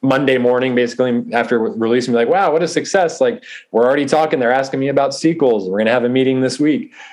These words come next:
As you, you know, as Simon said, it wouldn't surprise me, especially that it will be open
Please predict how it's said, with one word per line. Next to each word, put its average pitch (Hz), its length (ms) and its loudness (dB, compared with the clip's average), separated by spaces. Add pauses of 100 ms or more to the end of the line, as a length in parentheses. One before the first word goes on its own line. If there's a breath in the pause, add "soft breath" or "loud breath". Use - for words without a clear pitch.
(340 loud breath)
As 135 240 0
you, 127 100 2
you 123 140 0
know, 117 100 4
as 110 120 -2
Simon 120 240 0
said, 123 200 2
it 123 200 -4
wouldn't 147 300 -2
surprise 120 500 0
me, 147 140 0
especially 113 560 0
that 107 160 2
it - 120 -6
will 101 240 0
be 104 300 2
open 113 580 0